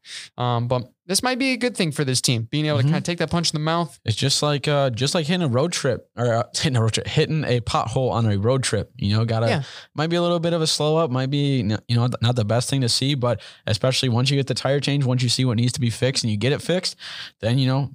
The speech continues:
Speaker 2: it's smooth sailing from there. So we got Michigan Dearborn coming up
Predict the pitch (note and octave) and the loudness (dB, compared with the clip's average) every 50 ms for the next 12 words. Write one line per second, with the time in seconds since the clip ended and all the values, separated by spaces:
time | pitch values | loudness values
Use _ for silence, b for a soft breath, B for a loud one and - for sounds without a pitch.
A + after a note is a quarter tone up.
0 | - - G2+ G2+ - - - - - - - B2+ C3+ C3 - - C3 C3 B2 A#2+ | -6 -4 -2 0 0 0 0 -2 -2 0 2 2 2 2 0 0 2 2 2 0
1 | A2 - G#2 A2 A#2 A2 G2 - - A#2+ A#2+ A#2+ G#2 B2+ D#3 E3 - - D#3+ D3 | 0 0 2 2 2 2 2 0 0 0 0 2 2 2 0 0 0 0 0 2
2 | B2+ C3+ C#3 B2+ B2+ C3+ C3+ C3 B2+ - - C3+ B2 A#2+ B2 B2 A2+ B | 2 2 0 0 0 0 0 0 0 0 0 0 2 4 2 2 0 B